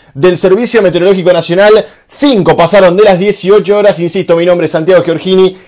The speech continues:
y a los que se están sumando les deseo las muy buenas tardes, bienvenidos, quédense porque se viene una entrevista por demás jugosa. Antes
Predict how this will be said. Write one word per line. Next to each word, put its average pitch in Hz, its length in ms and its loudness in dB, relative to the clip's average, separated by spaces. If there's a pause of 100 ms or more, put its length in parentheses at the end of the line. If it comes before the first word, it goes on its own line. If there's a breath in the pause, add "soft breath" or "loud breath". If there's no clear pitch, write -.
y 208 320 -2
a 156 80 0
los 160 100 2
que 180 80 0
se 180 140 -2
están 233 240 0
sumando 208 500 2
les 151 140 0
deseo 180 340 2
las 170 180 0
muy 214 400 0
buenas 202 300 0
tardes, 202 320 2
bienvenidos, 180 640 0
quédense 190 600 0 (160 loud breath)
porque 156 240 0
se 170 120 -2
viene 180 320 2
una 175 160 0
entrevista 170 640 0 (320 loud breath)
por 170 200 4
demás 165 440 0
jugosa. 139 580 0
Antes 208 520 -2